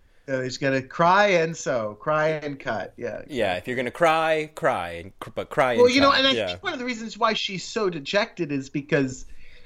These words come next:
Speaker 1: I mean, it's another sewing challenge, and she's like,
Speaker 2: Yeah.
Speaker 1: "God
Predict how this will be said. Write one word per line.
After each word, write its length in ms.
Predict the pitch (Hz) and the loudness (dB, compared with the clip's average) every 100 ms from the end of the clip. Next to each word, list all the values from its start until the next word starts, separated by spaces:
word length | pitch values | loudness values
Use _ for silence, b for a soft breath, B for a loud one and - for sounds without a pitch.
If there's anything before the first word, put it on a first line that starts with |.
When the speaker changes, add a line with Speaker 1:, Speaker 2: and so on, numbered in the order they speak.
| b - | b -6
Speaker 1:
I 40 | |
mean, 160 | 131 120 | -4 -4
it's 140 | 123 | -2
another 840 | 123 110 110 107 107 - 107 101 92 | -2 0 0 0 0 -6 -2 -2 2
sewing 500 | - 104 98 92 87 | 2 2 0 -2 -6
challenge, 460 | - 92 92 90 | -6 -4 -4 -6
and 100 | 107 | -6
she's 240 | - 113 110 | -6 -6 -4
like, 160 | 98 | -6
Speaker 2:
Yeah. 60 | - | -2
Speaker 1:
"God 420 | 101 107 117 127 | -2 0 0 -2